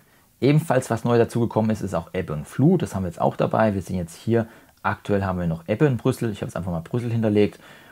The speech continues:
Und hier können wir auch in die Details reingehen. Dann sehen wir hier null Komma sieben Meter in sieben Minuten. Das heißt also, hier sehen wir dann, geht Zeit nochmal auf, ja, dröselt. Und ihr könnt auch hier nochmal hinzufügen, sei es jetzt hier eine aktuelle Position, wo ihr seid,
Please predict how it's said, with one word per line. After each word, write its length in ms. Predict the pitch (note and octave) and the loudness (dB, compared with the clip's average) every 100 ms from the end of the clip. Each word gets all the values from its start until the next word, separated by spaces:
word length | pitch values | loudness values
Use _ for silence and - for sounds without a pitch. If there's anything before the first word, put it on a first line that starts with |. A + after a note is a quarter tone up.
| - | -8
Und 100 | G2+ | -4
hier 180 | G2+ G#2 | 0 0
können 160 | G#2+ | 2
wir 120 | G#2 - | 0 0
auch 140 | G#2 | -2
in 60 | A2+ | -2
die 100 | G2 | -4
Details 520 | F2+ - F#2 F2+ - | -6 -4 -4 -4 -4
reingehen. 480 | D2+ F#2 F2 F2+ E2+ | -4 -2 -2 -2 -2
Dann 80 | |
sehen 160 | E2 F2+ | -2 -4
wir 80 | E2 | -2
hier 120 | G2 | -2
null 160 | F#2+ F#2+ | -4 -4
Komma 280 | - F#2+ | -4 -6
sieben 320 | E2+ - G2+ F2 | -6 -8 -4 -2
Meter 300 | F#2 F2+ - | -2 -4 -4
in 220 | - E3 - - _ | -4 -6 -12 -20 _
sieben 300 | - G#2+ G2 | -4 0 0
Minuten. 480 | F2+ C#3 F3 D3 C3 - - _ | 2 4 4 2 0 -8 -20 _
Das 100 | - | -8
heißt 300 | F#2 F#2 - | -6 -6 -6
also, 180 | E2+ F2 | -8 -8
hier 380 | E2 F2 E2+ - - - - | -6 -4 -4 -6 -16 -20 -8
sehen 160 | G#2 | -4
wir 60 | G2 | -2
dann, 180 | F2 F2+ | -2 -4
geht 200 | F#2+ - | -4 -2
Zeit 260 | E2+ E2+ | -2 -2
nochmal 200 | G#2 F2 | -2 -2
auf, 280 | - A2+ - - - - | 2 0 0 -8 -14 -6
ja, 260 | G2 E2+ - | -4 -4 -4
dröselt. 460 | - B2+ A#2 A#2+ - - - - | 2 2 4 0 -2 -14 -20 -10
Und 80 | G#2 | -2
ihr 100 | G2+ | 0
könnt 220 | F#2+ G#2+ | 2 0
auch 100 | F2+ | -2
hier 160 | - A#2 | -2 0
nochmal 220 | A2 G#2 | 2 0
hinzufügen, 720 | G2+ G2 A2 F#2+ - G2 G2+ F#2+ | -2 -4 -6 -4 -2 0 0 -2
sei 160 | D#2+ | -4
es 120 | F2 F2+ | -4 -6
jetzt 140 | - | -8
hier 100 | F#2 | -6
eine 120 | F2 | -8
aktuelle 320 | - - G2 | -10 -4 -4
Position, 480 | F2 - F#2+ - F#2 | -4 -8 -12 -8 -6
wo 40 | E2+ | -4
ihr 120 | D#2+ | -4
seid, 440 | D#2 D#2 F2+ - | -4 -4 -4 -8